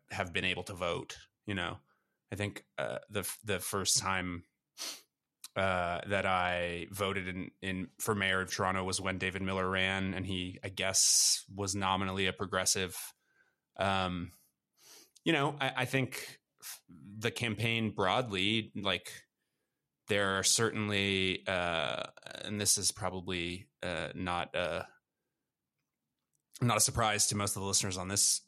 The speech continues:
podcast, but there, there are, you know, I think of someone like Chloe Brown, who finished third,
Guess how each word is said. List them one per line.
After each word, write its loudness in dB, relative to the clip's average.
podcast, 0
but -4
there, 2
there 0
are, 0
you -2
know, -2
I -4
think -4
of -2
someone 0
like -4
Chloe 2
Brown, 0
who 2
finished 0
third, 2